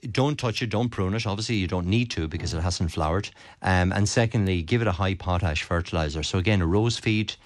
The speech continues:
anything with potash. Plants often, for the first year or two, when they go into ground,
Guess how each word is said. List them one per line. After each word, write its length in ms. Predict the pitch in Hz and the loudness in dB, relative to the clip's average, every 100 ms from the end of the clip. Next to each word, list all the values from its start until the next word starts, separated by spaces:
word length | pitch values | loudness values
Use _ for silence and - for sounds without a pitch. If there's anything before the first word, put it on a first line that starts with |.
| - | -2
anything 260 | 135 151 147 | 2 4 2
with 140 | 101 | -2
potash. 460 | - 104 87 71 - - - | -2 -2 -2 -6 -10 -14 0
Plants 280 | 165 190 170 | 4 4 2
often, 360 | 143 - 95 | -2 -2 -4
for 220 | 85 - 90 | -4 -4 -4
the 80 | |
first 360 | 87 117 107 - | -4 -2 -2 -2
year 200 | 95 101 | 0 0
or 60 | 90 | 0
two, 240 | - 80 | -4 -4
when 140 | 80 | -2
they 60 | 82 | -2
go 120 | 92 | 2
into 240 | 104 117 90 | 2 2 0
ground, 400 | 87 76 69 | -2 -2 -4